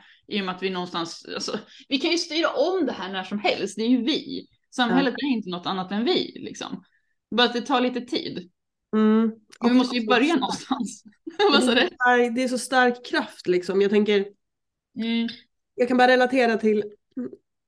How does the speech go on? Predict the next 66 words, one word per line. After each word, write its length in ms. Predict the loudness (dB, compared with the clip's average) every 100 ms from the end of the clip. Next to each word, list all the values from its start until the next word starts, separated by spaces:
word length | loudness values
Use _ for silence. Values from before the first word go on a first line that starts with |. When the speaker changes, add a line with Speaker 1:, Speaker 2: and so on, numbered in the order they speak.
| -4
Speaker 2:
nu 340 | 2 4 2
i, 460 | 2 4 6 4 0
i 120 | -4
min 180 | -2 -2
situation, 280 | -4 -6 -4
som 120 | -2
du 80 | -2
säger, 240 | -2 -2
nej, 260 | -2 0 -2
inga, 360 | -2 -2 -4 -6 -8
inga 160 | -2 0
barn, 360 | 0 -2 -4
så 100 | -4
då 240 | 0 0 0
får 80 | -2
man 140 | 0
inte 180 | 0 0
vara 80 | 2
med 100 | 2
i 40 |
den, 400 | 2 -4 -6 -6
i 40 | -2
det 140 | -2
facket, 340 | -4 -14 -18
liksom. 320 | -14 -4 -4 -4
Speaker 1:
Nej, 300 | -6 -10 -10 -12
precis. 200 | -14 -10
Speaker 2:
Det 80 | 2
är 20 |
väldigt 200 | 6 6
många 220 | 8 8 6
som 120 | 4
har 180 | 4 2
det 240 | -2 -2
i, 280 | 0 0 0
i 80 | 0
vår 200 | 0 -2
ålder. 280 | -6 -8 -12 _ _ _
Eller, 200 | 4 6
Speaker 1:
Mm. 100 | 6 4 -4 _ _ -2
Speaker 2:
ja, 320 | -2 -2 -12 _
så 140 | -2 0
är 80 | 2
det. 180 | 0 -4 -14 -20 _ -4 4
Speaker 1:
Mm. 240 | 6 6
Speaker 2:
Eh, 60 | 2 -2 -10
jag 420 | 2 6 8 8
och, 240 | 6 0 4
eh, 420 | 6 8 4 0
Danne 280 | 2 4 4
då, 280 | 2 -2 2
vi 100 | 4
har 100 | 6
ju 240 | 8 8
lägenhet, 460 | 6 4 2 2 0
så 60 | 0
vi 60 |
har 40 | 0
inte 120 | 0
hus, 340 | -2 -2 -4 -2
så 80 |
vi 80 | 0
får 100 | 0
inte 140 | -4 -6
sitta 180 |
i 40 | -6